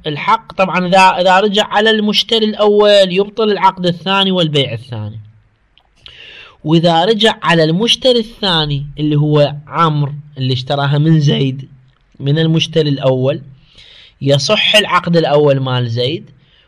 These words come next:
ولا بد للشفيع أن يأخذ بالشفعة من ال-، المشتري الثاني ويدفع له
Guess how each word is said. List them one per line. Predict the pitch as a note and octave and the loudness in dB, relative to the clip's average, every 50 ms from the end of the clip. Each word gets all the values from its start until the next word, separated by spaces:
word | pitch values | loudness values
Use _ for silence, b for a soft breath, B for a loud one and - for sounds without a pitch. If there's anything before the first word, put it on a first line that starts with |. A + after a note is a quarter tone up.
| b _ | b _
ولا | - C#3 D3 E3 G3 A3 G#3 D#3+ - - A#2+ C3+ C#3+ C#3+ C#3 C3+ C3 | -2 0 2 4 2 2 0 -4 -12 -18 -12 -6 -2 0 2 2 2
بد | C3 C#3+ E3 F3 D3+ B2+ B2 B2+ | 2 2 0 0 0 -2 -2 -2
للشفيع | A#2+ A#2 A#2+ A#2 B2 A#2+ - - - B2 A#2 - D#3 D#3 C#3+ B2+ B2 - - A2+ | -2 0 0 -2 -2 -2 0 0 0 -2 -4 -4 -4 -2 -2 -2 -2 -4 -6 -6
أن | B2 A#2+ | -4 -4
يأخذ | B2+ D3 D3 C#3 - - B2 A2+ | -4 -6 -6 -8 -10 -8 -8 -8
بالشفعة | A2 A2+ A#2+ A2+ - - - D#3 D#3 D#3 - - D#3+ G3 A#3+ C#4+ B B B B B B B B B - | -8 -8 -6 -6 -6 -6 -6 -6 -8 -10 -10 -8 -6 -6 -6 -8 B B B B B B B B B -4
من | C3+ D3+ D#3+ D#3 C3 A2 - B B B B B B _ - | 0 0 2 0 0 -2 -6 B B B B B B _ -4
ال-، | B2+ C3 B2 B2 A#2 A#2+ | -2 -2 0 -2 -2 -2
المشتري | B2 B2 B2 C3 D#3 D#3+ D3+ - - C3+ B2+ B2 | -2 0 0 0 -2 -2 -4 -4 -4 -4 -4 -4
الثاني | A2+ - - - D#3 E3+ F#3+ G3+ G#3+ A3 G#3 | -6 -8 -8 -10 -8 -6 -6 -4 -4 -4 -2
ويدفع | E3+ C#3+ D3 F3+ F3 - - - B2+ - | 0 0 0 0 -2 -4 -6 -8 -8 -4
له | C#3 E3+ F3+ F3 G#3 | -2 -2 -2 -2 -4